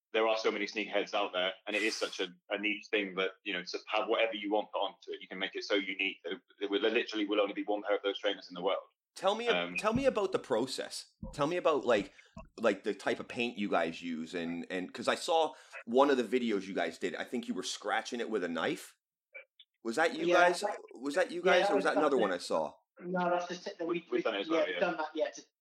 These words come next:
Speaker 3: so we do, uh, obviously with the paint we use, at the minute we're using footwear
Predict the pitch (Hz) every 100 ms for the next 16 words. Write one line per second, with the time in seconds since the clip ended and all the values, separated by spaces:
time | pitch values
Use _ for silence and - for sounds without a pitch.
0 | _ _ - 170 175 180 175 165 151 151
1 | 185 - 180 180 175 196 160 - - -
2 | - 190 196 165 160 156 151 - 202 170